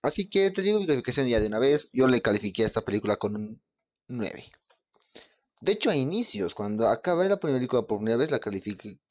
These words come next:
la li-, califiqué con un diez. Pero luego recapacité y me dije, "No, no es un diez, es un nueve".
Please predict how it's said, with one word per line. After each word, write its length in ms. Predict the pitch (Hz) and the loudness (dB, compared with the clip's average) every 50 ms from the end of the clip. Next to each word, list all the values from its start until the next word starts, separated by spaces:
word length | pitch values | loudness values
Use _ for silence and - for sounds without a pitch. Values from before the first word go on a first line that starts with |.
| _ _ - | _ _ -10
la 120 | 104 104 | -8 -6
li-, 180 | 101 101 104 - | -6 -6 -8 -8
califiqué 680 | _ - 113 107 104 - - - - - 139 135 135 | _ -6 -6 -6 -6 -8 -10 -10 -6 -2 -2 -2 -2
con 140 | - 117 113 | -2 -6 -6
un 180 | 113 120 120 | -6 -8 -10
diez. 400 | 113 117 135 139 - - - - _ _ _ _ _ _ _ _ _ - | -10 -8 -8 -10 -10 -12 -18 -20 _ _ _ _ _ _ _ _ _ -2
Pero 560 | 339 - 233 240 226 226 226 233 247 - _ _ _ _ _ _ _ _ _ _ _ _ _ _ _ _ _ _ _ _ _ _ _ _ _ _ _ _ _ _ _ _ _ _ _ _ _ _ _ | 0 2 4 4 4 4 4 4 2 0 _ _ _ _ _ _ _ _ _ _ _ _ _ _ _ _ _ _ _ _ _ _ _ _ _ _ _ _ _ _ _ _ _ _ _ _ _ _ _
luego 560 | _ - 113 131 139 139 117 131 135 131 92 | _ -6 -2 0 2 2 4 4 4 4 4
recapacité 560 | 107 107 - - 104 - 101 113 110 - 113 117 | 2 0 -2 -4 -4 -4 -4 -8 -6 -4 -4 -4
y 60 | 120 | -4
me 140 | 117 110 98 | -4 -8 -8
dije, 300 | 95 98 - 139 151 170 | -10 -10 -12 -12 -12 -10
"No, 180 | 180 185 180 185 | -10 -10 -10 -10
no 100 | 180 180 | -10 -10
es 140 | 180 - - | -12 -12 -12
un 80 | 131 | -10
diez, 100 | 87 85 | -10 -10
es 160 | - - - - | -10 -10 -10 -10
un 80 | 104 | -12
nueve". 260 | 82 - - - - | -12 -12 -16 -20 -20